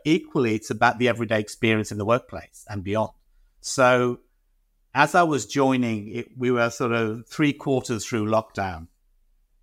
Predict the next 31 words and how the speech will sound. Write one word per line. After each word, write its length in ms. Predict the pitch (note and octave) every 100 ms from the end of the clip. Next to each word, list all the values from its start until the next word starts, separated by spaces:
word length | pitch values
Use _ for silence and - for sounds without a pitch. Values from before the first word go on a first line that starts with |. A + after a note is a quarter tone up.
| _
And 260 | C3 C3 B2+
I 100 | C3+
was 260 | C3+ C3 - _ _ _ _ _
listening 480 | B2+ F3+ - G#3 D#3+
and 100 | B2
hearing 420 | - C#3 C#3+ C3
a 60 | A#2
lot 240 | A2+ C#3
about 480 | C#3 G#2+ G2+ G#2 G2+
the 100 | A#2
reasons 540 | A2 C3 D#3 C#3 B2+
people 800 | - - B2 - B2+ A2+ G#2 F#2+ - _ _ _
were 140 | A2
looking 400 | A2+ A#2 B2+ A2
to, 520 | - - A2 G#2 G2 F#2+ _ _ _ _ _ _ _ _ _ _
to 80 | -
leave 320 | B2+ C#3 D3+
organizations. 1120 | C3+ A2 G#2+ F#2+ E2+ F2 D#2+ - - _ _ -
They 100 | B2
were 120 | C3
leaving 380 | C3+ E3 E3 C#3+
them 200 | A#2 A2
because 380 | A2 G#2+ A#2+ G#2+
of 300 | A2 G2+ G2+
the 120 | A2
experience 680 | A2 - - A#2+ A#2+ A2+ -
of 260 | G#2+ G2+ G#2+ G#2+ -
D 360 | A#2 A#2 G#2+
E 20 |
and 100 | G2+
I. 360 | F#2+ F#2 A#2 D3